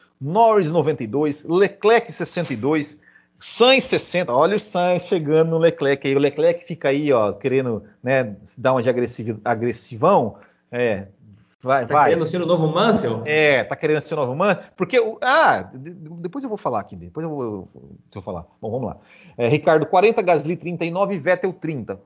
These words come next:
Speaker 1: Construtores: Red Bull, duzentos e oitenta e seis, Mercedes, duzentos e quarenta e dois, McLaren, cento e quarenta e um, Ferrari, cento e vinte e dois, AlphaTauri, quarenta e oito, Aston Martin, quarenta e quatro, Alpine, trinta e dois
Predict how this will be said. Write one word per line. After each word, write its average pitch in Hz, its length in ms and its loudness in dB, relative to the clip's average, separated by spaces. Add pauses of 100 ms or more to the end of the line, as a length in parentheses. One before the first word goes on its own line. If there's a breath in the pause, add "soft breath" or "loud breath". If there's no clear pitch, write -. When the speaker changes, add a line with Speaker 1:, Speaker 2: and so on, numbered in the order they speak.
(120)
Speaker 1:
Construtores: 233 760 0
Red 180 200 -2
Bull, 175 200 -6
duzentos 151 340 -4
e - 40 -6
oitenta 143 220 -12
e 139 40 -10
seis, 220 320 0
Mercedes, 165 460 -4
duzentos 131 200 -4
e - 60 -14
quarenta 120 260 -4
e - 20 -8
dois, 170 220 0
McLaren, 143 520 0
cento 214 280 -4
e 208 40 -14
quarenta 127 300 -2
e 127 80 -6
um, 165 80 -4
Ferrari, 139 320 0
cento 143 220 -10
e 117 40 -8
vinte 110 180 -10
e - 20 -16
dois, 156 260 2
AlphaTauri, 135 760 0
quarenta 113 320 -2
e 123 40 -4
oito, 185 320 0
Aston 147 220 -8
Martin, 120 320 -6
quarenta 107 260 -6
e 101 40 -12
quatro, 190 400 -2
Alpine, 135 400 -6
trinta 117 280 -8
e 104 80 -4
dois 185 320 2